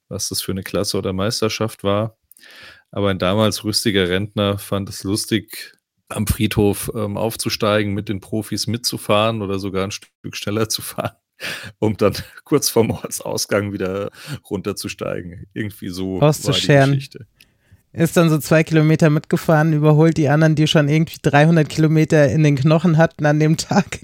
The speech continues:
Speaker 1: Irgendwie so. Aber
Speaker 2: Mhm.
Speaker 1: ich müsste das jetzt genauer recherchieren. Das fällt mir gerade so ein, während wir hier sprechen und deutlich zur Schau stellen, dass wir hier die Bezeichnung Radsportlaien mehr als verdient haben.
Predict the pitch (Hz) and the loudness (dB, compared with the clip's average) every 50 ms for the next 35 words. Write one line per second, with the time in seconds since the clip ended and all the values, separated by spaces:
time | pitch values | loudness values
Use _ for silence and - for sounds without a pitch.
0 | - - 123 131 131 117 101 98 98 85 92 92 90 90 92 98 - - 151 151 | -6 0 2 2 2 2 -2 -4 -6 -4 -4 -6 -6 -6 -8 -4 0 2 2 4
1 | 156 151 151 113 120 120 - - 95 101 - - 107 90 - - 92 87 90 92 | 4 2 2 0 0 0 -2 -4 -4 -6 -6 -4 -8 -8 -6 -10 -6 -4 -2 -2
2 | 95 95 90 87 92 - - 92 - - - 98 95 92 92 - - - 98 98 | -2 -2 -2 -4 -6 -8 -10 -10 -10 -8 -6 -6 -6 -6 -6 -8 -8 -8 -8 -8
3 | - 92 87 92 92 90 - - 98 90 92 95 95 90 87 92 92 90 - - | -10 -10 -8 -8 -10 -8 -6 -6 -4 -4 -4 -4 -6 -6 -6 -6 -8 -8 -6 -6
4 | 95 92 95 - - _ - 110 110 - - 104 101 98 95 98 101 104 90 92 | -6 -6 -6 -10 -10 _ 0 0 0 0 -2 -6 -4 -6 -8 -8 -10 -10 -10 -10
5 | 85 _ - - - - 101 101 98 107 101 - - 104 90 - - 95 101 - | -10 _ -12 -14 -2 2 2 2 2 0 -6 -4 -6 -6 -6 -4 -4 -4 -4 -4
6 | - - 98 92 92 92 90 87 80 - - - - - 95 92 90 92 92 92 | -4 -2 -2 -2 -2 -4 -6 -8 -10 -10 -12 -12 -8 -6 -4 -2 -2 -4 -6 -10
7 | _ _ - - - 110 104 107 101 92 98 - - 104 104 - - 101 98 - | _ _ -20 -12 -10 -10 -10 -8 -12 -12 -12 -6 -6 -6 -6 -6 -8 -14 -14 -14
8 | _ _ - - - 98 98 92 101 - - - _ - 98 98 - 101 95 92 | _ _ -20 -20 -18 -10 -6 -6 -6 -6 -8 -10 _ -8 -8 -8 -4 -4 -2 0
9 | 92 95 104 110 110 104 101 95 92 95 104 - - 120 110 - - 117 104 113 | 0 0 0 0 -2 -4 -6 -6 -4 -4 -4 -4 -6 -8 -8 -6 -8 -8 -6 -6
10 | 117 120 - - 117 110 113 117 123 127 131 | -10 -10 -10 -10 -8 -8 -6 -6 -8 -10 -12